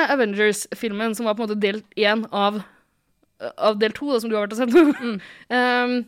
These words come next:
Speaker 1: og da hadde ikke jeg sett noe særlig av de foregående heller. Jeg tror jeg hadde sett en av de eller sånt nå.
Speaker 2: Mhm.
Speaker 1: Så han lokka meg med, eh, eh,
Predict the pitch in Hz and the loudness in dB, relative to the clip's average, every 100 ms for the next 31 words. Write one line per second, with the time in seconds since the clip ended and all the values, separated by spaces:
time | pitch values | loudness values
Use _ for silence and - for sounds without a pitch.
0 | _ _ _ _ 269 339 330 269 240 240 | _ _ _ _ 0 0 2 0 0 -4
1 | 262 247 233 220 214 233 240 214 214 214 | -4 -2 0 0 0 -2 -4 -4 -4 -2
2 | 359 349 277 240 240 190 196 214 240 233 | 0 0 0 -2 -4 -6 -4 -2 -2 -2
3 | 254 403 330 233 339 - _ _ - 285 | -4 -4 -6 -8 -10 -12 _ _ -4 -2
4 | 302 320 320 269 262 269 - - 240 240 | 0 0 -2 -2 -2 -2 -4 -6 -2 0
5 | 269 277 254 254 247 240 247 247 208 214 | 0 -2 0 0 0 0 0 -2 -4 -6
6 | 175 226 233 226 233 233 - 226 - 262 | -4 -2 0 2 2 2 0 0 2 0